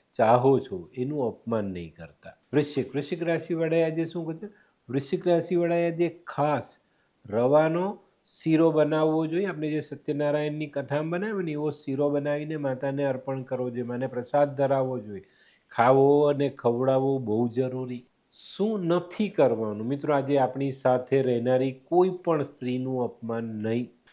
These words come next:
ધનરાશિ, ધનરાશિવાળાએ આજે શું કહ્યું? ધનરાશિવાળાએ આજે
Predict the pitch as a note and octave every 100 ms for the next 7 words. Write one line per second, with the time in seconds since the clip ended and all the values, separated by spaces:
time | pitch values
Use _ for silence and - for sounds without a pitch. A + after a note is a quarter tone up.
0 | _ B2+ D3 F3+ D3 A2 F#2 A2+ A2 D3
1 | F3+ F#3 F3+ G3 F#3 F3+ F#3 F#3 F#3 F3+
2 | F#3 D#3+ D3+ A2+ A2 D3+ F3+ F3+ F3 F#3+
3 | F3+ F3+ F3+ F3+ F3 E3+ G#3+ -